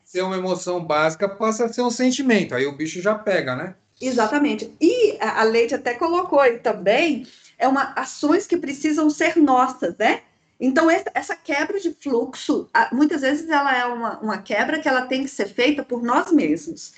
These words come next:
Speaker 2: É por isso que a gente fala muito micro pro macro. É, é, é a gente que tem que ter essa tomada de decisão de quebrar o fluxo.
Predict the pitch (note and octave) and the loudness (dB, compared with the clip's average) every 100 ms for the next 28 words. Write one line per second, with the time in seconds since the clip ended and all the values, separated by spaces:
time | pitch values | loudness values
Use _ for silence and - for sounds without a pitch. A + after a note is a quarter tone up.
0 | - - - - - F4+ G#4 G#4+ F#4+ D#4 | -20 -20 -10 -2 4 4 4 2 2 -2
1 | D4+ C#4+ C4 A#3+ D4 C#4+ C4 C#4 E4+ G#4+ | -2 0 0 0 0 2 4 6 4 2
2 | A4+ - - E4+ D#4 F3+ - - E3+ _ | 0 -4 0 2 2 0 -6 -12 -14 _
3 | _ G#3 - F#3+ - G#3+ F#3+ G#3 - D#4+ | _ -6 -4 -4 -2 -2 -2 -4 -6 -6
4 | D4 C4+ - A3+ G3+ G#3 A3 G#3 G3 G3 | -4 -4 -2 -2 -2 -4 -6 -2 -2 -2
5 | G3+ G#3 - A#3+ B3+ F4 F4+ F4+ D4 D4+ | 0 -2 0 -2 2 0 2 2 4 4
6 | - A3+ - | 4 2 2